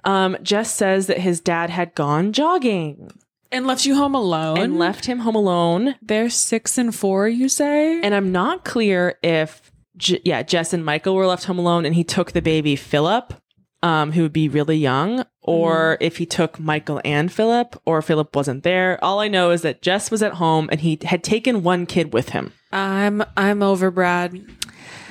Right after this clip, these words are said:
Speaker 1: Yeah, so Jess said he watched a movie, and Michael, when he's questioned about it, he hides on the table and refuses to talk. So that
Speaker 2: Oh.
Speaker 1: makes me think that Michael went with him. But I don't know.
Speaker 2: Oh my God, Kendall.
Speaker 1: Yeah,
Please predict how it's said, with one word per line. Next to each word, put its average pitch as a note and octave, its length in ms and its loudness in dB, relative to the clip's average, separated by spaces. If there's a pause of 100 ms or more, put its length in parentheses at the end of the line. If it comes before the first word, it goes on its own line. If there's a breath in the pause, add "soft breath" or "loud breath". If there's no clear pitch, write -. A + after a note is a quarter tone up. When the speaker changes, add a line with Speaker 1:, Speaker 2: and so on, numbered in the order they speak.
(260 loud breath)
Speaker 1:
Yeah, D#3+ 280 0
so F3 160 0
Jess F#3 220 -2
said G3 120 0
he G3 80 0
watched D#3+ 300 -2
a - 20 -2
movie, A3+ 400 2
and F3 200 -2
Michael, F#3 440 0
when G3+ 120 0
he's F3+ 260 0 (100)
questioned F#3+ 400 -2
about F#3+ 220 0
it, F#3 120 -2
he D#3 440 0 (340)
hides D#3+ 400 0
on D#3+ 80 0
the D3+ 80 -2
table C#3+ 320 0
and C3+ 100 2
refuses B2 380 -2
to - 100 -2
talk. - 300 -4
So F3+ 140 0
that F3 140 2
Speaker 2:
Oh. - 20 2
Speaker 1:
makes G#3+ 200 0
me A#3 100 2
think G3+ 200 0
that F3+ 60 0
Michael C#3+ 280 -2
went D2 160 -8
with - 120 -14
him. - 160 -16 (420)
But F3 100 0
I D#3+ 80 2
don't C3 100 -2
know. D2+ 120 -12 (220)
Speaker 2:
Oh A3 260 -2
my G#3+ 180 -2 (120)
God, G#3 400 0
Kendall. F3 880 0
Speaker 1:
Yeah, D#3+ 420 2